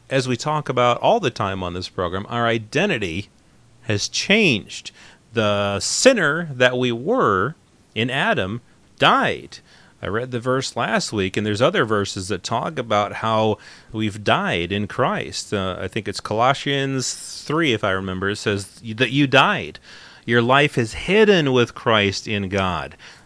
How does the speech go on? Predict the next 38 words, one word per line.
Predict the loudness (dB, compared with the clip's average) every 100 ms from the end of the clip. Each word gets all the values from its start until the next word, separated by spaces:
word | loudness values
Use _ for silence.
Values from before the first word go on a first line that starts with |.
| -4
Paul | -2 0
talks | 0 -2 -2
about | -2 -2
how | 0 -2 -2 -10 -10
we | -6 -4 -4 -4 -4
had | -2 -2
to | -4
die | 0 2 2 0
to | -2
the | -4
law. | -2 0 0 0 -6 -12 _ _ -10
And | -8
he | -2
talks | -2 -2 -4
about | -2 -2 0
how | -2 0 0 -2
the | 0
old | 0 0 0
person | 0 0 0 -2
that | -2
he | 0
was | 2 2 0 -4
died, | 0 2 4 2 0 -2 -6 -10 -20 -18 -8
and | -6 -4
he | -4
became | -4 -4 -2 -2 0
a | -2
new | 0 -2 -2
creation | -4 0 2 4 2 0 -2 -2 -6 -14 -20 -20 -8
in | -4 -4
Christ. | -2 2 4 2 -2 -8
And | -8
so | -2 0 0 -4 -16 _ -8
because | -2 0 2
our | 2
identity | 2 2 2 2 2
has | 2
changed, | 0 0 2 2 -2 -6 -10